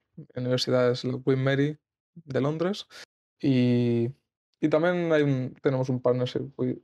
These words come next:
con Southampton también, eh, y ahora, pues, hago física experimental de neutrinos y materia oscura.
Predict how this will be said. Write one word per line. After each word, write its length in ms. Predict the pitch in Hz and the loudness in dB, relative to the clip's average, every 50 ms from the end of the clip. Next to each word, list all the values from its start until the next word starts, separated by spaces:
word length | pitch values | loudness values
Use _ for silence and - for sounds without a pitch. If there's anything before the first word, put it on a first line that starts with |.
| _ _ | _ _
con 180 | - 139 127 | -2 -2 -2
Southampton 840 | 127 - 131 127 - - - 135 123 123 - - 151 147 139 143 135 131 | 0 -4 -8 -8 -8 -4 0 0 0 0 0 0 -2 0 0 -2 -2 -2
también, 240 | 131 127 139 156 - - _ _ _ _ _ _ _ _ _ _ _ _ | -2 -2 -4 -4 -8 -14 _ _ _ _ _ _ _ _ _ _ _ _
eh, 500 | 151 147 139 139 135 131 131 127 127 123 | 4 4 6 6 6 4 4 4 4 4
y 60 | 127 127 | 4 4
ahora, 180 | 120 120 120 | 4 2 2
pues, 180 | 123 127 127 - | 0 -2 -2 -2
hago 200 | 127 131 131 127 | -4 -2 -2 -4
física 420 | - - 139 131 127 123 127 - - | -4 -4 -6 -4 -4 -4 -4 -6 -8
experimental 800 | 139 - - 135 131 131 131 127 - 131 127 127 135 147 156 151 | -8 -6 -6 -4 -4 -4 -6 -2 0 2 2 2 2 0 -2 -4
de 100 | 143 135 | -4 -2
neutrinos 440 | 135 135 135 156 160 165 202 - - | -2 0 0 0 -2 -2 -6 -6 -4
y 60 | 151 | -4
materia 280 | 143 156 160 - - - | -4 -4 -4 -6 -10 -12
oscura. 200 | _ - - | _ -20 -20